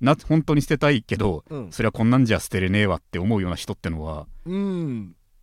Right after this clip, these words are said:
Speaker 1: 結構天然記念物だと俺は
Speaker 2: なるほどね。
Speaker 1: 思いますね。
Speaker 2: 真の童貞は
Speaker 1: うん。
Speaker 2: わかるってことね。
Speaker 1: うん。これは、うん、押していい方なんじゃないですかね、そういう人は。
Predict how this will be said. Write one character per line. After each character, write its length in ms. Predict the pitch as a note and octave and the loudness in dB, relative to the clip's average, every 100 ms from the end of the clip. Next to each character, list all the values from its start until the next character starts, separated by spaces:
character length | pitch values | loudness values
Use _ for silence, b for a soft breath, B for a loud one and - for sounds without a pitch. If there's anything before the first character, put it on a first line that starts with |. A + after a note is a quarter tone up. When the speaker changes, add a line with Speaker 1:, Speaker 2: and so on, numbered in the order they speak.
| _ - | _ -4
Speaker 1:
結 180 | F3+ _ | -4 _
構 160 | - F#2+ | -8 -4
天 260 | G2 F#2 F#2+ | -2 0 0
然 160 | F2 | -2
記 100 | - | -2
念 160 | F#2 D#2+ | -4 -4
物 120 | C#2+ | -8
だ 120 | D#2 | -12
と 80 | D#2+ | -12
俺 100 | D2+ | -14
は 180 | D2 D2+ _ G#2+ | -14 -18 _ -8
Speaker 2:
な 160 | C#3 | -4
る 60 | D#3 | -4
ほ 100 | C#3+ | -6
ど 100 | D3 | -10
ね。 180 | E3 F3 - | -12 -14 -8
Speaker 1:
思 180 | F2 E2+ | -6 -4
い 40 | |
ま 100 | D#2 | -6
す 120 | - | -8
ね。 120 | D2+ - | -12 -14
Speaker 2:
真 320 | - A3+ G3+ | -12 -10 -8
の 100 | C3 | -8
童 160 | A#2 | -10
貞 380 | G#2 G#2 G2 G2 F2 D2 - - | -12 -12 -10 -6 -6 -6 -10 -8
は 360 | D3+ A#2+ C#2+ _ _ _ _ _ | -4 -4 -6 _ _ _ _ _
Speaker 1:
う 60 | A2+ | -12
ん。 20 | |
Speaker 2:
わ 60 | G2+ | -6
か 100 | E2+ | -6
る 160 | C#2+ - | -6 -16
っ 40 | |
て 80 | - | -20
こ 100 | D2+ | -20
と 80 | C#2+ | -20
ね。 80 | F2+ | -20
Speaker 1:
う 20 | |
ん。 140 | A3 - | -20 -18
こ 140 | - | -10
れ 60 | B2+ | -6
は、 180 | B2+ A#2 | -4 -4
う 20 | |
ん、 220 | B2+ F2+ D#2 | -2 -4 -4
押 120 | F#2+ | -8
し 120 | - | -8
て 80 | A#2+ | -4
い 160 | B2+ G#2+ | -2 -4
い 60 | |
方 240 | - F2 E2 | -6 -8 -8
な 60 | |
ん 80 | D2+ | -8
じ 60 | D#2 | -8
ゃ 40 | |
な 60 | F2 | -8
い 80 | |
で 0 | D#2+ | -8
す 80 | |
か 100 | - | -10
ね、 60 | E2+ | -12
そ 180 | - F2 | -8 -6
う 60 | |
い 100 | E2 | -6
う 40 | E2 | -8
人 220 | - E2+ | -8 -10
は。 140 | D2 | -12